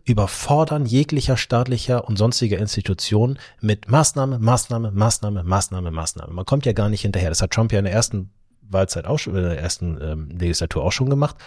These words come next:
Und jetzt ist es ja wirklich da, bum, bum, bum, bum. Elon Musk wird losgeschickt und schmeißt irgendwelche Leute vielleicht raus oder auch nicht. Alle sind damit beschäftigt. Und irgendwie, während das passiert, passiert eigentlich das, war-, das, das wirklich Gefährliche.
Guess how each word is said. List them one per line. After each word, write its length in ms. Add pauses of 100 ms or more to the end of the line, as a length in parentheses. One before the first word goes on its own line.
Und 140
jetzt 160
ist 100
es 100
ja 140
wirklich 240
da, 180
bum, 340
bum, 300
bum, 240
bum. 560 (140)
Elon 240
Musk 260
wird 120
losgeschickt 520
und 40
schmeißt 300
irgendwelche 360
Leute 340
vielleicht 460
raus 240
oder 160
auch 140
nicht. 220 (160)
Alle 180
sind 180
damit 200
beschäftigt. 560 (640)
Und 180 (100)
irgendwie, 560
während 300
das 120
passiert, 400
passiert 320
eigentlich 260
das, 200
war-, 160
das, 500 (120)
das 200 (120)
wirklich 320
Gefährliche. 580